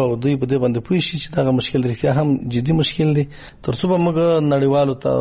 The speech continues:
یا دنیاوالو ته لاس نیولی وي، کولی شي دا زموږ خپل تجار ورونه دغه د دوا په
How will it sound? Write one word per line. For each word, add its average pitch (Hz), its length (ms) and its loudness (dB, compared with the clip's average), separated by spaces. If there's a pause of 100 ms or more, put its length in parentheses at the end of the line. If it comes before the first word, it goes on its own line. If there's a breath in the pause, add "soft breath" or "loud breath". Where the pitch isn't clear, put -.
(360)
یا 123 60 2
دنیاوالو 123 540 2
ته 123 100 2
لاس 120 220 0
نیولی 123 340 2
وي، 131 100 2 (300 loud breath)
کولی 170 240 2
شي 151 160 -2
دا 143 160 2
زموږ 135 320 2
خپل 131 260 -2
تجار 127 320 2
ورونه 120 360 0 (260 loud breath)
دغه 110 220 2 (160)
د 113 160 2
دوا 123 220 2
په 123 40 -2